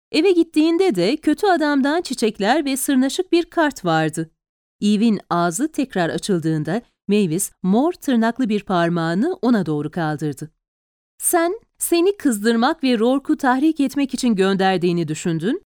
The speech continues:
ve Somerset'ten onları yok etmesini istedin.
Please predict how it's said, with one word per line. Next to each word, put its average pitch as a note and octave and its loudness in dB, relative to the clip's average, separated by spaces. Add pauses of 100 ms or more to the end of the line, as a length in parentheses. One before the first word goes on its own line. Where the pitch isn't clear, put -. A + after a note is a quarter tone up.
(100)
ve G#3+ 4
Somerset'ten E4 -2
onları D4 2
yok D#4 2
etmesini E3 -2
istedin. D#3 -6